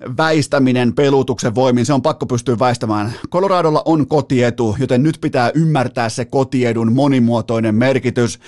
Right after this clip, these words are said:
Ää, Cirelli on painanut viisi viisi lockdowniin nyt yhteen soittoon Matthewsin, Barkovin ja Zibanejadin sata, satakaksi, mitä tää on? Kaksisataaviisikymmentäyksi minuuttia. Mä toistan.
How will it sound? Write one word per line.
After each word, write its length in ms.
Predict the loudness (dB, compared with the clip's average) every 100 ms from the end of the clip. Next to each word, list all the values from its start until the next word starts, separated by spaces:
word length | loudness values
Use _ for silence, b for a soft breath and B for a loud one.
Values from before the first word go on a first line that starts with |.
| B -2
Ää, 160 | 0
Cirelli 440 | 2 0 2 0 0
on 180 | 0 0
painanut 540 | 0 0 0 0 -2
viisi 280 | -2 -4 -2
viisi 260 | 0 0 -2 -2
lockdowniin 760 | 0 0 0 0 2 2 0
nyt 180 | 0 0
yhteen 420 | -2 -2 0 -2
soittoon 520 | 0 0 0 -2 0
Matthewsin, 640 | 2 0 -2 0 0 0 0
Barkovin 480 | 2 0 0 -2 0
ja 120 | -2
Zibanejadin 800 | -2 -2 -2 0 0 0 0 -2 B B B
sata, 240 | -8 -6 -6 -8
satakaksi, 640 | -10 -6 -6 -4 -8 -6 -4
mitä 200 | -4 -2
tää 220 | 0 0
on? 100 | 0
Kaksisataaviisikymmentäyksi 1600 | -2 -6 -6 -4 -2 -2 -4 -6 -4 -4 -4 -4 -4 -6 -6 -2
minuuttia. 680 | 2 2 0 -4 -4 -4 -4
Mä 120 | -4
toistan. 560 | -2 0 0 0 -4 -4